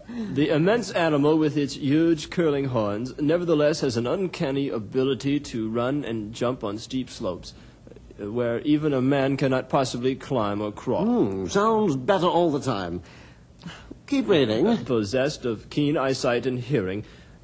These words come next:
Speaker 1: the animal can almost never be approached to within logical rifle shot. The slightest sound or movement,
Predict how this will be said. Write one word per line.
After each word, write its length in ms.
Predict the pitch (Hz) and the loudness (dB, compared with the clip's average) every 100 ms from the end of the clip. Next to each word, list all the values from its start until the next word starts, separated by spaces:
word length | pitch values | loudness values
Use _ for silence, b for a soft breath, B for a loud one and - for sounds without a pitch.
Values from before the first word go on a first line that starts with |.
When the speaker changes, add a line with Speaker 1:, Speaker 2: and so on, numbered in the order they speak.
| - | -10
Speaker 1:
the 160 | 104 113 | -4 -2
animal 400 | 135 147 156 165 | 0 2 4 2
can 240 | 156 131 | 2 0
almost 560 | 113 143 147 139 135 - | 2 2 2 2 0 0
never 260 | 147 156 170 | 0 2 2
be 200 | 147 143 | 4 4
approached 540 | 131 - 143 147 - | 2 2 2 2 -2
to 120 | 151 | 0
within 380 | 135 127 135 135 | 2 2 0 2
logical 520 | 147 139 147 147 139 | 0 0 -2 0 0
rifle 360 | 139 139 - 107 | 2 0 0 -4
shot. 400 | - 107 64 - - b b b b b | -4 -6 -6 -12 -20 b b b b b
The 160 | 101 98 | -10 -8
slightest 480 | - 120 123 123 - | -4 -2 -2 -2 -4
sound 480 | - 127 135 147 135 | 0 2 2 0 0
or 180 | 113 | 0
movement, 540 | 107 120 113 110 120 | 0 -2 -2 -2 -4